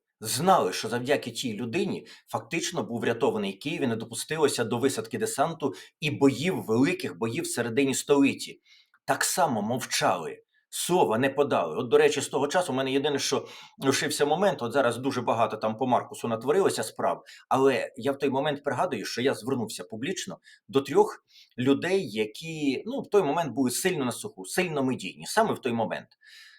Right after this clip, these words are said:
Притула, е, Чмут, це "Повернись живим", і Маркус був на слуху, і до Маркуса. Ну, в Притулу все зрозуміло. Там, е, там, е, там вже їхні люди по Червінському вже понависовлювалися, а по, щоби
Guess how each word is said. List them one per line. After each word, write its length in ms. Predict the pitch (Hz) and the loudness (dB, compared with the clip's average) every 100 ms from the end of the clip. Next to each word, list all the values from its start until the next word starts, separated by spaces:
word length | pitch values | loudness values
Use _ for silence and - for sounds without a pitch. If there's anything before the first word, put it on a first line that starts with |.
| _ | _
Притула, 560 | - 160 247 233 214 185 - _ _ _ _ _ | -6 -2 2 4 4 0 -10 _ _ _ _ _
е, 680 | 117 113 113 107 104 98 98 | 2 6 8 6 4 2 0
Чмут, 580 | - 160 208 220 - - _ _ - | 0 4 6 6 0 -18 _ _ -6
це 80 | 151 | -4
"Повернись 440 | 156 147 156 135 | -2 -4 -2 -2
живим", 420 | 123 147 147 131 - - - | -2 0 0 -2 -8 -14 -2
і 240 | 240 196 | 2 2
Маркус 380 | 170 196 - 120 | 4 2 0 -4
був 180 | 120 117 | -2 -2
на 80 | |
слуху, 340 | 113 113 - 214 | -2 -6 -6 -2
і 60 | |
до 100 | 170 | 0
Маркуса. 520 | 107 87 - - - - _ _ _ _ _ | 2 0 -6 -14 -12 -14 _ _ _ _ _
Ну, 80 | 277 | -4
в 100 | 123 | 0
Притулу 360 | 196 185 196 | 0 0 0
все 200 | 143 - | 0 -4
зрозуміло. 640 | 110 110 95 85 69 - - _ _ | -2 -4 -6 -8 -10 -12 -16 _ _
Там, 340 | - 175 139 117 | 2 4 4 0
е, 600 | 107 98 80 67 50 - _ _ _ - | -2 -2 -4 -6 -10 -18 _ _ _ 2
там, 340 | 143 131 117 | 4 4 2
е, 60 | 113 | 4
там 160 | 196 | 4
вже 180 | 156 147 | 4 2
їхні 400 | 131 147 - 120 | 0 -2 -2 0
люди 240 | 151 202 - | 0 0 -2
по 140 | 135 | -2
Червінському 680 | - 139 143 - - 87 92 | 0 0 0 -4 -6 -10 -10
вже 160 | 101 | -8
понависовлювалися, 960 | - 101 98 101 101 87 87 85 87 - | -6 -4 -4 -4 -4 -4 -2 -4 -2 -6
а 40 | |
по, 200 | - 131 - | -4 -4 -4
щоби 420 | - 143 143 | -4 4 6